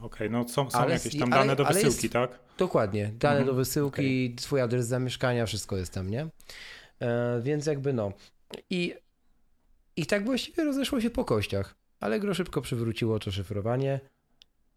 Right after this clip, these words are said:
Speaker 2: Mała, mała aferka była na, na, na niebezpieczniku w komentarzach, a tak mam na, właściwie wrażenie, że nikt tego na serio nie potraktował.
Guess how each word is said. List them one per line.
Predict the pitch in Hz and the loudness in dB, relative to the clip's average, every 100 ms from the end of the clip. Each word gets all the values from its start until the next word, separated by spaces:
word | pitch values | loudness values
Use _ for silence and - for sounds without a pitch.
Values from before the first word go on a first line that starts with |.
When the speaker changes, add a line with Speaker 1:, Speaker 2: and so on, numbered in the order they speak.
| _ _ _ | _ _ _
Speaker 2:
Mała, | 202 208 202 185 170 165 160 170 - - | -2 2 2 2 4 2 0 -4 -10 -10
mała | 196 196 180 160 156 | -10 -4 -2 2 0
aferka | 135 139 127 123 | 2 0 0 0
była | 120 120 | 0 0
na, | 113 | 0
na, | 117 120 | -2 -2
na | 113 117 113 | -2 0 0
niebezpieczniku | 113 110 - 117 123 107 | 0 -2 -4 -6 -4 -4
w | 104 | -4
komentarzach, | - 104 101 131 135 147 | -2 -2 -2 -2 -2 -2
a | 123 | -2
tak | 123 120 | -4 -2
mam | 127 123 | -2 -2
na, | 123 123 120 - - - 120 | -2 -2 -2 -6 -14 -14 -8
właściwie | 120 117 139 | -6 -4 -2
wrażenie, | 113 113 117 123 | 0 0 2 2
że | 117 | 2
nikt | 117 - | 0 0
tego | 110 | 0
na | 113 | 0
serio | 104 113 107 | 0 0 0
nie | 107 | -2
potraktował. | 110 107 110 113 131 220 | -4 -4 -4 -4 -4 -4